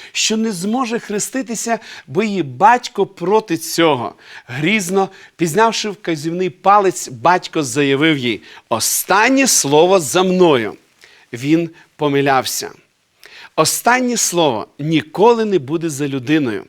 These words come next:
У вівторок він потрапив в автокатастрофу, а в четвер його поховали. Останнє слово виявилося не за ним,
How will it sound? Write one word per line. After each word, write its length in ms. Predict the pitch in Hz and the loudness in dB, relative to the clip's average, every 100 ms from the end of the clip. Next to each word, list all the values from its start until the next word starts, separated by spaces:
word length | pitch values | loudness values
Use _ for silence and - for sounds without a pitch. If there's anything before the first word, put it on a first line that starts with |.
| _ - - - | _ -20 -20 -4
У 120 | 156 | -2
вівторок 560 | 151 147 170 220 220 - | 0 0 2 2 0 -4
він 240 | 143 185 233 | -8 -6 -4
потрапив 680 | 214 196 190 185 175 151 147 | -6 -2 -2 0 -2 -6 -8
в 140 | 139 | 0
автокатастрофу, 1080 | 175 202 170 - 139 147 - 147 131 - 90 - - - | 0 0 -4 -4 -4 -6 -2 0 0 -2 -14 -16 -20 -4
а 120 | - | 0
в 80 | 143 | 0
четвер 580 | - 180 - 127 180 196 143 | -2 -8 -4 0 0 0 -6
його 360 | 135 123 131 | -6 -2 -2
поховали. 680 | 127 131 - 123 123 117 107 - - - - | -4 -8 -4 2 4 2 -2 -12 -20 -20 -4
Останнє 720 | 147 139 - - 226 269 254 | -2 -2 -4 0 2 2 -2
слово 560 | 208 - 185 190 185 180 - - | -4 0 4 6 4 0 -8 -12
виявилося 680 | 135 143 226 220 202 185 175 | -2 2 2 2 2 0 -2
не 320 | 156 147 214 | -2 2 2
за 180 | 226 208 | 2 2
ним, 340 | 190 175 180 | 4 4 2